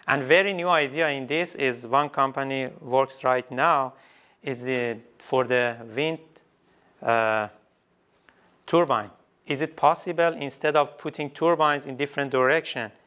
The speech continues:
is it possible to first catch the maximum amount of wind and then use it in a, a small turbine or not? This is the very new idea. Therefore, we can, uh, kind, use kind of channel to transfer this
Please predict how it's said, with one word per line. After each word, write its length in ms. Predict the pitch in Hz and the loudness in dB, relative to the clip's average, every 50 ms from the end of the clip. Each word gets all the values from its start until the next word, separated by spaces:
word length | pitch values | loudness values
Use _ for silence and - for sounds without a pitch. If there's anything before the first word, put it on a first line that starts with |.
| _ | _
is 120 | - 127 120 | -6 -4 -4
it 120 | 135 135 | -2 2
possible 460 | - 143 151 147 - 175 160 170 170 | 2 2 2 2 0 -4 -4 -2 -4
to 160 | 165 165 - 143 | -4 -6 -10 -16
first 460 | - - 165 170 160 139 - - - - _ _ _ _ _ _ _ | -4 0 2 2 2 2 -2 -6 -16 -20 _ _ _ _ _ _ _
catch 340 | - - 156 156 151 - - | 2 4 4 4 4 2 -4
the 80 | - 139 | -8 -2
maximum 520 | 135 139 156 160 - - 156 147 143 139 | 0 0 0 0 -2 -8 -8 -6 -4 -4
amount 320 | 135 131 131 139 139 135 | -2 -2 -2 -2 -2 0
of 120 | - 127 123 | 0 0 0
wind 400 | 120 127 151 160 143 135 127 - - | 0 -2 -4 -4 -4 -6 -8 -6 -4
and 160 | 131 131 127 | -4 -4 -2
then 200 | 120 139 143 139 | 0 -2 -2 -2
use 200 | 127 135 135 127 | -4 -4 -4 -2
it 160 | 135 127 131 | -4 -4 -4
in 180 | - - 131 127 | -6 -6 -2 0
a, 220 | 127 123 123 120 - - _ _ _ _ _ _ | 0 0 0 -2 -4 -12 _ _ _ _ _ _
a 60 | - - | -14 -12
small 320 | - - 139 143 151 151 | -4 2 4 4 4 2
turbine 540 | 151 - 156 151 143 143 139 143 151 156 156 147 _ _ _ - | 0 -4 -4 -2 0 0 0 0 -2 -4 -8 -16 _ _ _ -6
or 120 | 143 123 | -4 -4
not? 380 | 120 117 120 117 101 - - - _ _ _ | -2 0 0 0 -2 -4 -8 -18 _ _ _
This 200 | - 147 135 - | -6 -6 -6 -4
is 100 | 151 131 | -4 -4
the 80 | 127 127 | -4 -2
very 320 | 120 131 147 156 156 151 | 2 2 2 4 2 0
new 160 | 139 135 131 | -2 -2 -2
idea. 520 | 139 135 123 117 110 123 135 131 123 117 120 - - _ _ | -2 -2 -2 -2 -4 -4 -2 0 0 -2 -4 -8 -18 _ _
Therefore, 340 | - 143 147 - 160 151 135 | 0 0 2 2 0 0 0
we 120 | 131 135 | -2 -4
can, 240 | - 143 135 127 123 - - - - - _ _ _ _ _ _ _ - | -4 -4 -4 -4 -4 -8 -16 -20 -20 -20 _ _ _ _ _ _ _ -4
uh, 220 | 117 117 117 113 | -2 -2 -2 -2
kind, 420 | 110 - - 147 151 156 147 - 135 | -2 -2 -2 0 0 -2 -4 -8 -8
use 200 | 131 147 139 - | -8 -8 -8 -10
kind 280 | - - 143 143 143 | -8 -4 -4 -2 0
of 140 | 139 131 - | -2 -2 -2
channel 440 | - - 139 139 151 165 175 180 180 - _ _ _ _ _ _ _ - | -2 -2 0 0 0 -2 -4 -6 -8 -12 _ _ _ _ _ _ _ -14
to 100 | - - | -14 -12
transfer 640 | - - - 143 151 160 - - - 160 156 151 147 143 | -4 0 2 2 2 2 -2 -2 0 0 0 0 -2 -4
this 360 | 151 165 165 160 - - - | -6 -6 -6 -6 -10 -16 -20